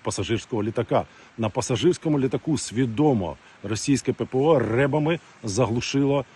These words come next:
зв'язок азербайджанського літака, пасажирського літака. Відтак пілоти втратили весь зв'язок. Друге, російська воєнщина с-, вдарила ракетою та закрила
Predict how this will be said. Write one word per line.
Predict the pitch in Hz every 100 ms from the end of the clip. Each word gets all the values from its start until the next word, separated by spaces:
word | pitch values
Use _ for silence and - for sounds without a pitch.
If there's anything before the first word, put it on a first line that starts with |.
| -
зв'язок | 95 117 107 117 123 - -
азербайджанського | 110 117 110 107 123 - 113
літака, | 110 113 170
пасажирського | 135 131 120 135 151 - 165
літака. | 160 165 170 135
Відтак | 131 - 151
пілоти | - 139 123 123 139 135 - -
втратили | - 127 120 127 117
весь | 117 98
зв'язок. | 127 123 123 - - 85
Друге, | 120 175 87 71 - - - -
російська | 90 - 156 143 147
воєнщина | 123 123 131 110 - 80 71
с-, | - - 127 92
вдарила | 85 123 147 175 190
ракетою | 160 156 127 143 143 - - - -
та | 151 170 135
закрила | 90 147 - 135 180 170 110